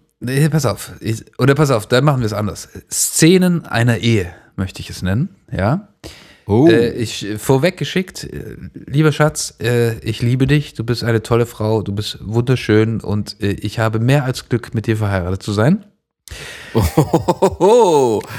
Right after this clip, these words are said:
Speaker 2: Nina.
Speaker 1: Aber.
Speaker 2: Okidok.
Speaker 1: <laughs>
Speaker 2: Okidok.
Speaker 1: Aber. Nee, nicht aber. Ähm, man muss ja auch dazu sagen, Nina ist ja, ne,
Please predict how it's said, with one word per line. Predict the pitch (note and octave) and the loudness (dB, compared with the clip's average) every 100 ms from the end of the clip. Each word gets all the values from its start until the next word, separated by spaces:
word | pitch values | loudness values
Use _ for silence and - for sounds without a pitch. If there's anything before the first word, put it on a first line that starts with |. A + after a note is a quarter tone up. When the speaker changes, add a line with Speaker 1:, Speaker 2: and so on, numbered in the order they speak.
| F2 - | -12 -2
Speaker 2:
Nina. | G2 G3+ A#3+ A#2 D2 - - - _ _ _ _ _ _ _ - - _ _ - _ | 2 4 4 2 -4 -16 -20 -20 _ _ _ _ _ _ _ -20 -20 _ _ -20 _
Speaker 1:
Aber. | C3+ C#3+ A2+ G#2 | 0 0 0 0
Speaker 2:
Okidok. | - - F#3 B3 B3+ B3+ C#4+ - | 0 2 4 4 4 4 2 0
Speaker 1:
<laughs> | A3+ - - B3 | 0 0 -2 2
Speaker 2:
Okidok. | C3 D3+ - G3 F3+ A#3+ C4 C#4 D#3 C#3 - - _ _ _ | 2 2 2 2 4 2 4 2 0 -2 -8 -16 _ _ _
Speaker 1:
Aber. | - A2 G#2+ - - - - - | 0 0 -2 -8 -10 -8 -8 -10
Nee, | - C#3 | 2 4
nicht | G3+ - | 4 0
aber. | C3+ C3 - - _ - - - _ | 0 0 -4 -12 _ -20 -20 -20 _
Ähm, | B2+ C3 C#3 C3 | 4 4 2 -2
man | - D3 | 2 4
muss | A#3 | 4
ja | F#3+ | 2
auch | C3+ | 2
dazu | C3 - C3+ | 0 0 2
sagen, | D3 E3 E3 - | 2 2 0 2
Nina | C#3+ D#3 | 4 4
ist | C#3 B2+ C3 - | 2 0 -2 0
ja, | B2 B2 A#2 | 2 2 -2
ne, | A2+ B2 C3 | 0 0 0